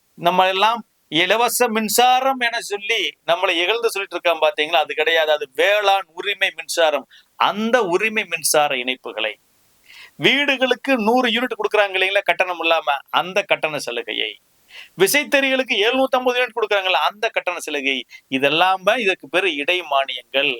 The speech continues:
கிராஸ் சப்சிடி. இதை பூரா நிறுத்தணும் சொல்லி அந்த சட்டம் பரிந்துரைக்கிறது. ரெண்டாவது என்னன்னு பாத்தீங்கன்னா,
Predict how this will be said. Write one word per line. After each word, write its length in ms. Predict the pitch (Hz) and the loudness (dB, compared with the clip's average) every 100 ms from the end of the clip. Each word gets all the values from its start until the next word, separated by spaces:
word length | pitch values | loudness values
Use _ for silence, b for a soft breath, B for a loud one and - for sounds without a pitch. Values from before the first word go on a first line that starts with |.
| 113 | -6
கிராஸ் 420 | - 151 180 - | 0 2 2 0
சப்சிடி. 440 | 143 - 139 135 123 | -4 -4 -2 -2 -4
இதை 180 | 135 135 | -4 -4
பூரா 240 | - 151 | -2 -2
நிறுத்தணும் 640 | 190 143 180 - 160 196 208 | 0 -2 -2 -2 -2 -2 -4
சொல்லி 340 | - 135 220 208 | -8 -2 -4 -2
அந்த 240 | - 131 127 | -2 -2 -2
சட்டம் 440 | - 107 - 170 - | -2 -2 -2 -4 -2
பரிந்துரைக்கிறது. 1000 | 107 110 107 104 - 92 - 104 107 98 _ _ _ _ _ _ _ | -2 -4 -8 -8 -12 -16 -16 -12 -10 -12 _ _ _ _ _ _ _
ரெண்டாவது 440 | 143 233 269 269 220 | -2 2 2 2 0
என்னன்னு 240 | 220 214 175 | -2 0 0
பாத்தீங்கன்னா, 420 | 160 147 170 | 0 -4 0